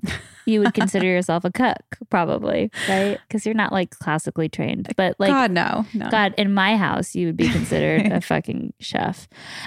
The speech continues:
Speaker 2: You make the most delicious recipes ever. You should definitely follow her if you're not right now. I mean, all of this will be in the show notes, but oh my God, it's, like, drool worthy. Uh, and you take the most perfect pictures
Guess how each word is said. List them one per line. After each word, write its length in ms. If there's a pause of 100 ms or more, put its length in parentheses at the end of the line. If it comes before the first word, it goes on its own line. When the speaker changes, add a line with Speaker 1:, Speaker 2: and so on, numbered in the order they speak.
(280)
Speaker 2:
You 640
make 240
the 80
most 240
delicious 720
recipes 840
ever. 440
You 180
should 200
definitely 800
follow 760 (100)
her 160
if 140
you're 100
not 420
right 220
now. 340
I 100
mean, 140
all 140
of 60
this 160
will 80
be 100
in 80
the 80
show 160
notes, 300
but 200
oh 220
my 140
God, 400
it's, 260
like, 180
drool 320
worthy. 520 (100)
Uh, 100 (320)
and 200
you 60
take 200
the 60
most 260
perfect 460
pictures 520